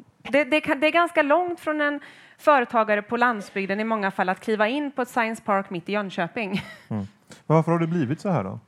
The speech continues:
Speaker 1: Därför att den här typen av kunskap som innovationsfrämjande är, det trivs i täta miljöer.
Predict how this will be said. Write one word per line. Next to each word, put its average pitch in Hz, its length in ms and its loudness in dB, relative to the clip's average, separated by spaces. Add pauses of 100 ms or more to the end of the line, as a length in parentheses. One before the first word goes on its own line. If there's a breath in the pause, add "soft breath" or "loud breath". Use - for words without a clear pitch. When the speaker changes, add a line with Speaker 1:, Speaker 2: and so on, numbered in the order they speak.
(160)
Speaker 1:
Därför 320 260 2
att 302 160 2 (100)
den 247 320 -2
här 359 220 2
typen 233 340 -8
av 233 80 -2
kunskap 320 760 -2
som 233 140 -6
innovationsfrämjande 220 960 -4
är, 285 360 2
det 247 140 0
trivs 349 580 -2
i 226 80 -8
täta 190 320 -2
miljöer. 170 440 -6